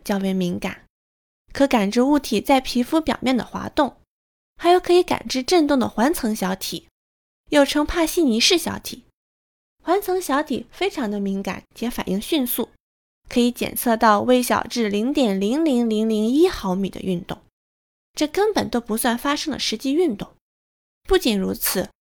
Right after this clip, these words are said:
环层小体不需要直接接触这些物质就能感受到差异。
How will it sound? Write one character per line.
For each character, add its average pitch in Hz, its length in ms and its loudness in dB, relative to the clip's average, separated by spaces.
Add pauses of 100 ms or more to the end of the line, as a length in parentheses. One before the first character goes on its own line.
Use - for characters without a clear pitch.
(120)
环 302 180 4
层 359 200 2
小 294 240 4
体 - 300 -8 (180)
不 269 80 -2
需 277 160 0
要 240 120 8
直 214 200 -4
接 254 160 2
接 359 240 4
触 349 160 0
这 214 140 0
些 202 180 -2
物 190 200 0
质 165 240 -6 (220)
就 370 140 6
能 208 200 2
感 - 180 -6
受 170 120 -6
到 - 160 -6
差 180 260 -4
异。 185 140 -8